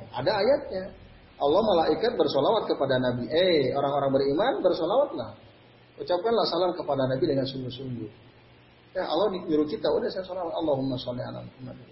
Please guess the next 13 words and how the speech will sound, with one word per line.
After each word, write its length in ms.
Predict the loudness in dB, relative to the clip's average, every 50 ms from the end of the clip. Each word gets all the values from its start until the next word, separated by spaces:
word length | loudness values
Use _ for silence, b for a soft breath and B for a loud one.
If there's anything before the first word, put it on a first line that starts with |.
| -20 -20 -20 -20 -20 -20 -20 -20 -20 -20 -20 -20 -20 -20 -20 -20 -20 -20 -20 -10 -4
Karena 140 | -2 -2 0
kita 160 | 0 0 2
ngerti, 400 | 2 2 2 0 0 2 0 0 0 0 -6 -12 -16 -18 -20 -20 -20 -20 -20 -20 -20 _ _ _ _ _ _ _ _ _ _ -2
tahu 100 | 0 2 2 2 0
ilmunya. 320 | -2 -2 -4 -4 -6 -6 -8 -10 -16 -20 -20 -20 -20 _ _ -4
Tapi 240 | 0 0 2 2 4
kalau 240 | 6 6 6 6 6
nggak 140 | 4 4 4
tahu 160 | 6 6 6
ilmunya, 400 | 6 6 6 4 2 2 0 0 -2 -4 -6 -6 -4
ya 80 | -2 0
susah 320 | 0 0 2 2 4 4
ikhlas. 320 | 4 2 2 -2 -2 -2